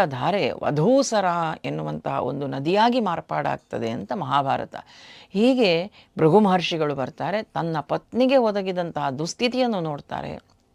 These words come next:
ಆಕೆಯನ್ನು ಸಾಂತ್ವನ ಪಡಿಸ್ತಾರೆ. ಹಾಗೂ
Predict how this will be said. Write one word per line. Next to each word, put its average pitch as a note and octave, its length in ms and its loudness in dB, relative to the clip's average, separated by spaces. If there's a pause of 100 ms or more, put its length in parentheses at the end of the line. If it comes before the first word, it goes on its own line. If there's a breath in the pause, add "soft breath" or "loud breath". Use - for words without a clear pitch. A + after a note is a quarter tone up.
(480)
ಆಕೆಯನ್ನು F#3+ 540 -4 (280 loud breath)
ಸಾಂತ್ವನ G3+ 520 2
ಪಡಿಸ್ತಾರೆ. C#3+ 640 -6 (300 loud breath)
ಹಾಗೂ G3+ 440 0